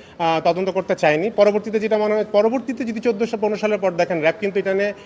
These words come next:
কোনো প্রকার কথা বলেন। এবং আমার কাছে মনে হচ্ছে র্যাবের একজন তদন্ত অফিসার এসে আমাকে জিজ্ঞেস করছে যে মেয়েটি কেমন আছে,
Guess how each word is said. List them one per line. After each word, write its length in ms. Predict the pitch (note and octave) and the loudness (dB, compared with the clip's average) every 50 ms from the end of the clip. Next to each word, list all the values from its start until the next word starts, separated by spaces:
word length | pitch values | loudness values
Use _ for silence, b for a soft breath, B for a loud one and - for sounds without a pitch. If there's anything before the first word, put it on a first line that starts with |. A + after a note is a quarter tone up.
| B B B B B B B | B B B B B B B
কোনো 200 | - A#3 B3+ C4+ | 2 4 4 4
প্রকার 200 | B3+ C4+ C4+ B3+ A3+ | 4 6 4 4 6
কথা 240 | G3 G3 F3+ - G#3+ | 4 4 6 6 6
বলেন। 280 | F3 F3 D#3+ D3 C3 C#3 | 6 6 4 4 4 0
এবং 120 | C#3+ D#3 | 0 2
আমার 260 | E3+ E3 E3 F#3+ G#3 | 0 0 2 2 2
কাছে 180 | A3+ A3+ - A#3+ | 2 2 2 2
মনে 200 | A3 G#3+ G#3 G#3 | 2 2 2 2
হচ্ছে 220 | G#3 G3+ - A3+ | 0 0 2 4
র্যাবের 220 | F#3+ F3+ F3+ G3 G3+ | 4 4 6 6 4
একজন 180 | G3 F#3+ G3 F3+ | 4 4 2 2
তদন্ত 260 | G3 F3+ F3+ F3+ F3+ | 2 2 2 2 2
অফিসার 320 | F#3+ F3 E3+ E3+ E3+ G#3+ G#3 | 0 0 0 0 0 2 2
এসে 180 | G#3 E3+ G3+ | 2 2 2
আমাকে 180 | G3 F#3+ F#3 F#3 | 0 2 0 0
জিজ্ঞেস 220 | D#3 E3 F3 E3+ | 2 2 0 2
করছে 220 | - F#3 E3+ F#3 E3 | 0 -4 -4 -2 -2
যে 100 | E3+ D#3+ | 0 2
মেয়েটি 280 | E3 F3+ F#3+ - A#3+ | 2 2 2 2 2
কেমন 260 | A3 G#3 F#3 F3 D#3+ | 0 0 0 0 -2
আছে, 240 | C#3 A#2 - - A2 | -2 -6 -6 -12 -12